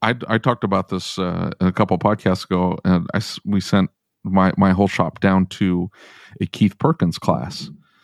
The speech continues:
uh, that he was putting on, on, uh, I think it was just how to use your equipment better or electrical diagnosis. I don't even remember what the class was on, but man,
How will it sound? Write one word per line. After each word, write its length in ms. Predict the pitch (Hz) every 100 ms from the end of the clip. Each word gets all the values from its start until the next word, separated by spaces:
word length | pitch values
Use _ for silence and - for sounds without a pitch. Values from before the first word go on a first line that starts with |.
| _ _ -
uh, 220 | 92 92
that 100 | 92
he 80 | 101
was 140 | 98
putting 280 | - 95 92
on, 400 | 92 92 92 90 -
on, 640 | 92 90 90 87 90 87 - -
uh, 180 | - - -
I 100 | 101
think 140 | 98
it 40 | 95
was 180 | 85 -
just 280 | 90 -
how 220 | 78 - 92
to 80 |
use 260 | 87 92 85
your 100 | 87
equipment 360 | - 90 87 85
better 420 | 85 87 87 90
or 180 | 85 87
electrical 440 | 87 95 - 87
diagnosis. 480 | 85 85 80 85 -
I 40 |
don't 80 | -
even 100 | 90 87
remember 180 | 87
what 240 | 85 85 -
the 80 | -
class 320 | 87 85 -
was 140 | 92
on, 160 | 90 87 - - - -
but 120 | - 92
man, 380 | 117 143 113